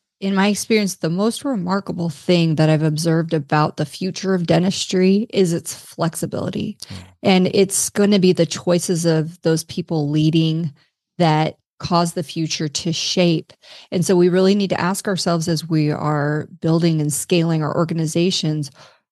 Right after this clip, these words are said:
Speaker 1: not what is the cost of prioritizing our people and the human aspect of the way we're managing those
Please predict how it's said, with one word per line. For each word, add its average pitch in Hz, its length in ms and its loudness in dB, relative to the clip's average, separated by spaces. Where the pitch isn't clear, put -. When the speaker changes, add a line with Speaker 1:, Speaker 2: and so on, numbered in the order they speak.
Speaker 1:
not 185 320 2
what 190 200 4
is 180 160 2
the 156 100 0
cost 175 640 -2
of 165 240 -2
prioritizing 170 840 0
our 143 100 0
people 151 640 -2
and 165 220 -2
the 175 40 -4
human 175 380 0
aspect 151 560 2
of 160 80 -2
the 165 80 0
way 165 140 4
we're 160 100 0
managing 165 520 0
those 156 260 0